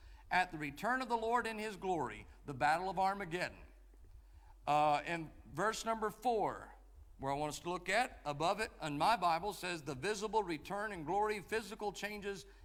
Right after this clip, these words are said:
in the land of Palestine." That's Israel. Here's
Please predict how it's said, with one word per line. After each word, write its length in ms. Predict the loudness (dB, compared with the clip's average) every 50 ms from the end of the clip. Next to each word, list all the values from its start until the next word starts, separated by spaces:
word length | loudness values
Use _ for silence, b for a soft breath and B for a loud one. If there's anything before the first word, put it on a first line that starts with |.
| B B
in 260 | -4 -4 -4 -4 -4
the 80 | -6 -2
land 300 | 0 2 2 2 0 -2
of 100 | -6 -6 -2
Palestine." 720 | 0 2 4 4 4 2 0 -4 -4 -2 -2 -2 -2 -4
That's 180 | -6 -6 -4 -4
Israel. 500 | -4 -2 -2 -4 -6 -6 -6 -6 -8 -10 b b b b b b b b b
Here's 560 | 0 4 4 4 4 4 0 -2 -4 -6 -8